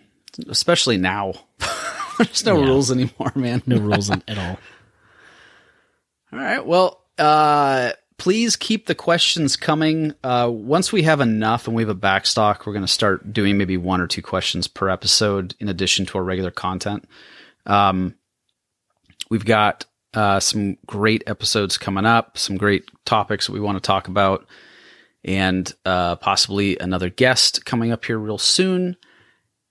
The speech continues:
Speaker 1: And, um, yeah, keep 'em, keep 'em coming. I,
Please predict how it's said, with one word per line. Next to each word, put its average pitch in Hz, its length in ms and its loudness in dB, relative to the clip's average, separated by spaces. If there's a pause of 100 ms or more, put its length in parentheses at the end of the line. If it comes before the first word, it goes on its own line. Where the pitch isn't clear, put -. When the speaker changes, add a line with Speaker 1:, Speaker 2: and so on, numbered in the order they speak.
(400)
Speaker 1:
And, 127 320 -4
um, 135 640 -4 (800)
yeah, 165 280 0
keep 165 220 -4
'em, 185 120 -2
keep 214 220 0
'em 220 80 4
coming. 160 420 0
I, 139 120 2